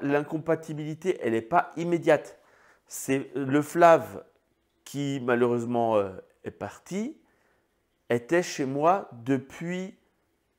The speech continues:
au moins six ans. Je dirais même sept. Donc, ça, cette situation,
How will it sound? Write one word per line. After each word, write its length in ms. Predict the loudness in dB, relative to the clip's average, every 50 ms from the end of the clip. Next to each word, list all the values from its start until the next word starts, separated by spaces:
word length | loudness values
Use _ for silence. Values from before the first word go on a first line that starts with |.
| _ _ _ _ _ _ _ _ _ _ _ _ 4
au 100 | 4 4
moins 340 | 4 4 0 0 2 2 0
six 360 | -2 -6 -8 -6 -6 -4 -4
ans. 240 | -4 -6 -6 -14 _ _ _ _ _ _ _ _ _ _ _ _ _ _ _ _ _ _ _ _ _ _ _ _ -20 _ _ _ _
Je 140 | _ -8 -8
dirais 280 | -4 0 4 6 6 6
même 220 | 6 2 0 -2
sept. 480 | -4 -2 -2 -2 -2 -4 -12 -20 -20 _ _ _ _ _ _ _ _ _ _ _ _ _ _ _ _ _ _ _ _ _ _ _ _ _ -20 _ _ _ _ _ _ _ _ _ _ _ _ _ _ _ _ _ -14
Donc, 580 | -6 2 4 4 4 4 0 -4 -6 -14 -18 -18 -18
ça, 480 | -16 -14 -6 2 4 4 4 4 2 -2
cette 760 | -6 -14 -12 -12 -8 -2 0 0 0 0 -2 -4 2 2 2
situation, 880 | 2 0 -6 -10 -12 -10 -4 2 2 2 2 2 -4 -2 -2 -2 -2 -6